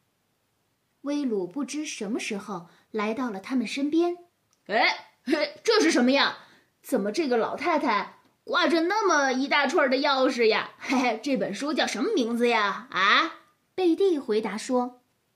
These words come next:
：“不可思议的钥匙奶奶。”“啊，<laughs> 难道是卖保险箱的？这个是日本的书吧？讲什么的呀？”小纯的心扑通扑通地乱跳着，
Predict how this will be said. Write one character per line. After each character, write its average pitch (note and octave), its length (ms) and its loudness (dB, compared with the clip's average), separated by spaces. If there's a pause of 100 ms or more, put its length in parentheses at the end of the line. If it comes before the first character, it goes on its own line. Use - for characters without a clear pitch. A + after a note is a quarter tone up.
(360)
：“不 F#4 200 0
可 B3+ 200 -2
思 F4+ 280 -4
议 F#4+ 200 0
的 D4 140 0
钥 C#4+ 260 0
匙 C4+ 180 -2
奶 G#3+ 220 -2
奶。 A3+ 420 -6 (360)
”“啊， G#3 500 0 (260)
<laughs> - 240 -2
难 G#3+ 220 -4
道 C4+ 160 2
是 C4+ 160 -4
卖 C#4 180 2
保 B3+ 220 0
险 - 180 -4
箱 F4 240 0
的？ - 180 0 (560)
这 - 120 -10
个 - 120 -16
是 D4+ 160 -6
日 A4+ 200 0
本 F3 160 -6
的 F#3+ 80 -8
书 A#3 160 -6
吧？ - 260 -8 (300)
讲 - 180 -8
什 E3 160 -10
么 A#3+ 80 -2
的 A4 120 2
呀？” A#3 260 -2 (760)
小 B3 320 -4
纯 B3 280 -2
的 D4+ 120 0
心 D#4+ 400 0 (280)
扑 - 180 -2
通 F#4+ 260 -2
扑 D#4 160 -8
通 D4+ 240 -4
地 D4+ 120 -2
乱 E4 280 2
跳 B3 240 -4
着， E3+ 200 -12